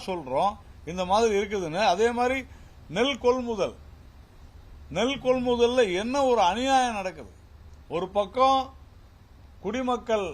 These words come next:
ஒரு பாட்டில் வாங்கினா பத்து ரூபாய் லஞ்சம், அதே குடிமக்கள் நெல் மூட்டையை கொடுத்தா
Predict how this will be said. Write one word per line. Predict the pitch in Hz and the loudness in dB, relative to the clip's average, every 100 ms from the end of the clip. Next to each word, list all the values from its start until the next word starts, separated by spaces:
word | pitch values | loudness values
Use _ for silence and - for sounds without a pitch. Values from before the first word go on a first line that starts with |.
| - - - - - - - - - - - | -12 -20 -20 -20 -20 -20 -20 -20 -20 -20 -6
ஒரு | 170 156 | -4 0
பாட்டில் | 160 240 233 254 | 4 4 2 0
வாங்கினா | 233 240 254 247 254 247 | 2 2 0 0 0 0
பத்து | 220 226 | -6 -4
ரூபாய் | 254 240 262 | -6 2 2
லஞ்சம், | 247 247 240 196 - - - - - - - - - - | 2 -2 -2 -2 -4 -18 -20 -20 -20 -20 -20 -20 -20 -10
அதே | 131 208 262 254 | -4 4 4 4
குடிமக்கள் | 254 269 262 226 254 214 - - - - - - - - - - - - - - - - - - - - - - - - - - - | -4 -6 -6 -4 -2 -2 -6 -18 -20 -20 -20 -20 -20 -20 -20 -20 -20 -20 -20 -20 -20 -20 -20 -20 -20 -20 -20 -20 -20 -20 -20 -20 -12
நெல் | 170 262 | -4 -2
மூட்டையை | 269 269 247 247 233 | 0 -2 0 2 2
கொடுத்தா | 220 254 247 269 | 2 -6 -2 4